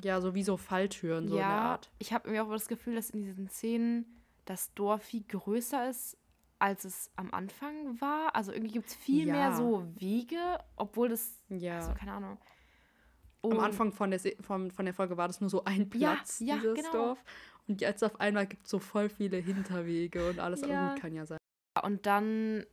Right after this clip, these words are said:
Speaker 2: soll Morgana, glaub ich, ein Feuer anzünden. Sie bekommt es aber nicht ganz
Speaker 1: Ja.
Speaker 2: hin und, äh, Merlin, äh,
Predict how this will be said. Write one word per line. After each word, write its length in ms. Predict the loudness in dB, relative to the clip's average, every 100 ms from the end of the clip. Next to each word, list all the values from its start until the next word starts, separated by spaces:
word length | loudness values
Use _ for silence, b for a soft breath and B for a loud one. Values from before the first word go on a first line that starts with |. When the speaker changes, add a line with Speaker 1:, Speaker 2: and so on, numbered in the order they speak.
| -14 -8
Speaker 2:
soll 360 | 2 4 4
Morgana, 640 | 4 0 0 0 0 -2 -2
glaub 260 | 2 4 4
ich, 320 | -2 -4 -12 -4
ein 160 | -4
Feuer 380 | -2 0 2 2
anzünden. 640 | 0 -4 -2 -2 -2 -6 -6 -10 -20 -12
Sie 100 | -8
bekommt 320 | -4 -2 -2
es 60 | -4
aber 140 | -4
nicht 180 | -6 -6
ganz 180 | -4 -2
Speaker 1:
Ja. 60 |
Speaker 2:
hin 200 | -2 -2
und, 340 | -4 -8 -8 -10
äh, 180 | -8 -8
Merlin, 600 | -8 -8 -6 -6 -6 -10 -12 -10
äh, 200 | -8